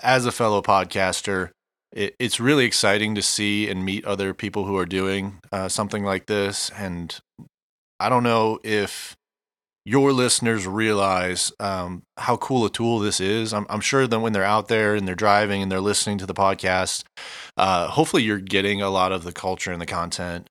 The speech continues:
Um, but I, I believe that, and we talked about this on the, when you were on the podcast,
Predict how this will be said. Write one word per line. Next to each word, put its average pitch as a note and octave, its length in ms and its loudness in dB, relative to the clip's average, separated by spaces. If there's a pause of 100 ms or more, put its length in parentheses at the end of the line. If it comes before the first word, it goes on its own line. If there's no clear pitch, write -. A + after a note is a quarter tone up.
(100)
Um, E2 440 -10 (180)
but F#2 240 -2 (180)
I, F#2+ 160 -6
I A2 180 4
believe A2 380 0
that, F#2 220 -2 (380)
and F#2 120 -6
we F2+ 80 -8
talked F2+ 240 -4
about F2 260 -4
this F2+ 200 -6
on E2+ 140 -8
the, - 120 -12
when F2 200 -8
you F#2+ 100 -4
were G2 60 -2
on E2+ 80 -4
the E2 60 -8
podcast, E2 480 -8